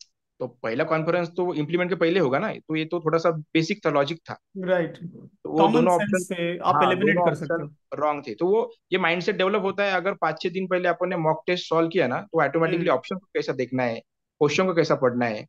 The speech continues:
Speaker 1: और क्वेश्चन में जो रहता है, अ, वह ग्रामेटिकल पार्ट, मतलब, is, are, these, बहुत इंपॉर्टेंट है। अगर is रहेगा, तो सिर्फ सिंगल ही ऑप्शन रहेगा,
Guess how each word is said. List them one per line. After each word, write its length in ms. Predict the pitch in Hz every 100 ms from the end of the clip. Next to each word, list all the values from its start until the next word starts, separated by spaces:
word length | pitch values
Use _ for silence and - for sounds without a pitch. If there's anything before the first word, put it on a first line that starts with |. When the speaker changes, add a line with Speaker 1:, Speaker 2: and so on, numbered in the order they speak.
| _ _ _ -
Speaker 1:
और 100 | 135
क्वेश्चन 400 | 151 147 185 185
में 140 | 185
जो 120 | 175
रहता 260 | 165 156 170
है, 200 | 165 139
अ, 420 | 107 113 107 101 -
वह 460 | 120 131 117 110 101 - _ _ _ _ _ 120
ग्रामेटिकल 540 | 131 135 151 165 165
पार्ट, 260 | 165 135 117
मतलब, 280 | 127 143 - -
is, 280 | 165 170 165 139 - -
are, 360 | 127 143 143 123 - 123
these, 260 | 120 160 143 117 _ 160
बहुत 180 | 170
इंपॉर्टेंट 420 | 151 151 151 147 120
है। 100 | - _ _ _
अगर 220 | - 151 160 165
is 240 | 190 185
रहेगा, 380 | 185 185 185 190
तो 120 | 190
सिर्फ 180 | 185 196
सिंगल 280 | - 180 196
ही 60 |
ऑप्शन 240 | 185 - 143
रहेगा, 360 | 123 104 98